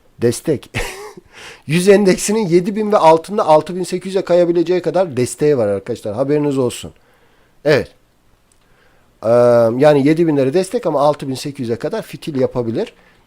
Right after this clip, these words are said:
Bilginiz olsun, altı bin sekiz yüz buradan aklınızda kalsın. Yani endeks yedi bin ile sekiz bin bandında sekiz binlerin biraz üstünü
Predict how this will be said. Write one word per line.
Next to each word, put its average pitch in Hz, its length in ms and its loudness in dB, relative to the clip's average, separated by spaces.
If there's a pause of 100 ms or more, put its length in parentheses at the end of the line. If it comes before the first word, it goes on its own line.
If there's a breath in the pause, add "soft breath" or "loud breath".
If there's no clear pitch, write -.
Bilginiz 170 440 0
olsun, 147 240 0
altı 151 280 2
bin 160 60 -2
sekiz 165 300 -8
yüz 151 80 -6
buradan 143 200 0
aklınızda 131 480 -4
kalsın. 107 440 -8 (380 soft breath)
Yani 202 320 6
endeks 185 560 0
yedi 175 320 -2
bin 165 180 0
ile 214 100 2
sekiz 185 360 -6
bin 135 180 0
bandında 127 420 0
sekiz 175 360 -6
binlerin 139 320 -2
biraz 143 200 -2
üstünü 127 380 -8